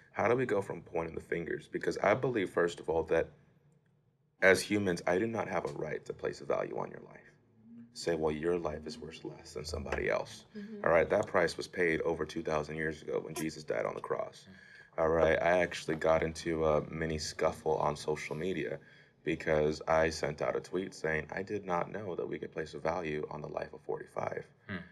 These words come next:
Speaker 1: And there are Christians who are using Bible verses to defend their malice
Speaker 3: Yeah.
Speaker 1: of him.
Speaker 3: Oh, wow.
Speaker 1: And same time, I did not know that we could place a value on the life of a black man.
Speaker 3: Hmm.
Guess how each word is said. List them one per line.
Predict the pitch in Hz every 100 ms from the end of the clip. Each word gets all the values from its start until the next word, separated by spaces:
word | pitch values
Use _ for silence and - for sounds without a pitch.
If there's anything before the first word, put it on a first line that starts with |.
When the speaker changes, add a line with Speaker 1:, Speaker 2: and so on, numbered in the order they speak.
| _
Speaker 1:
And | 80 80 78 76
there | - 73
are | 78
Christians | - 123 - 82 82 -
who | 82 80
are |
using | 78 80 78 78 78
Bible | 90 110 90 85
verses | - - - 76 -
to | 80
defend | 76 78 80 73
their | 73
malice | 76 78 87 90 90 - -
Speaker 3:
Yeah. | 85 82
Speaker 1:
of | 78
him. | 78 - 78 - -
Speaker 3:
Oh, | 85 80
wow. | 82 80 - _ _
Speaker 1:
And | 87 87 82 80 82 80 - _ _ _ _ _
same | - 123 131
time, | 131 139 135 113
I | 104
did | 117
not | 113 107 -
know | 110 110 95
that | 92
we | 90 90
could | -
place | 92 85 82
a |
value | 82 90 87 80 82
on | 82
the |
life | 78 80 80
of | -
a | -
black | 95 -
man. | - - -
Speaker 3:
Hmm. | 95 85